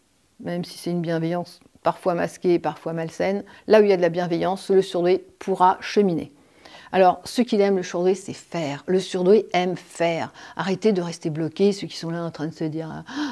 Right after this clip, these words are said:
Ah, mais je suis toute seule, là, j'y arriverai pas » et tout. Vous avez qu'à vous rassembler, parce que pour rassembler, fédérer les surdoués, je vous dis pas le mal que j'ai.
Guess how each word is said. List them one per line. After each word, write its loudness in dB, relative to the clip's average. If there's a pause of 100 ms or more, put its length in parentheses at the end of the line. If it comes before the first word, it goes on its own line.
Ah, -2
mais -4
je -14
suis -16
toute -6
seule, -6
là, -4
j'y -8
arriverai -6
pas » -2
et -4
tout. 2 (220)
Vous 2
avez 4
qu'à -4
vous -4
rassembler, 0
parce -4
que -8
pour -6
rassembler, -2
fédérer -6
les -4
surdoués, -2 (220)
je 4
vous 6
dis 0
pas 2
le 0
mal -4
que -4
j'ai. 4